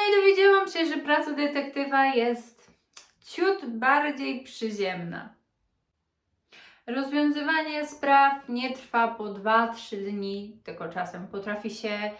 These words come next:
ciągnąć miesiącami i w gruncie rzeczy do detektywów zgłaszają się osoby podejrzewające, podejrzewające, podejrzewające,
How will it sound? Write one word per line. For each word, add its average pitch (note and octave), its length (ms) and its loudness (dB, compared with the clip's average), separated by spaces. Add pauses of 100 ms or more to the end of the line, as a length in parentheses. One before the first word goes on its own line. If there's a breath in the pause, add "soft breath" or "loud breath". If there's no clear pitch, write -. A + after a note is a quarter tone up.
(280 loud breath)
ciągnąć C#4+ 460 2
miesiącami C4 1040 -2 (800 soft breath)
i G#4 140 8
w E4 40 2
gruncie E4 320 0
rzeczy D4 520 0 (1500 loud breath)
do G3+ 300 -4
detektywów C4 680 -2
zgłaszają G#3+ 560 -4
się G3 400 -6
osoby B3 480 0
podejrzewające, F#3+ 1040 -8 (800 soft breath)
podejrzewające, F#3 880 -6
podejrzewające, A3+ 1160 2